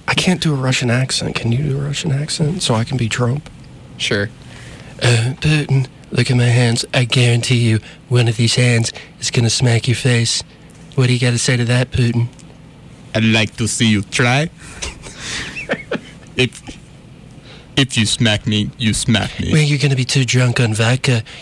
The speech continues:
Speaker 1: You know, I'm clean. I'm a teetotaler. All the best people in history were teetotalers.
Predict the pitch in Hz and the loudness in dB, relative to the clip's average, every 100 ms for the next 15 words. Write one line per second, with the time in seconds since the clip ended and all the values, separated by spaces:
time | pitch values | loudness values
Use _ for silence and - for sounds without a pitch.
0 | - 123 120 135 127 135 143 120 139 - | 0 2 4 2 2 0 2 2 2 2
1 | 123 120 135 123 104 98 - - - 135 | 0 2 2 2 0 0 -4 -12 0 2
2 | 127 123 - 135 127 120 101 117 - 120 | 2 0 0 0 0 0 2 0 2 2
3 | 107 101 - 110 - 107 104 101 107 | 2 0 0 0 2 0 0 0 -2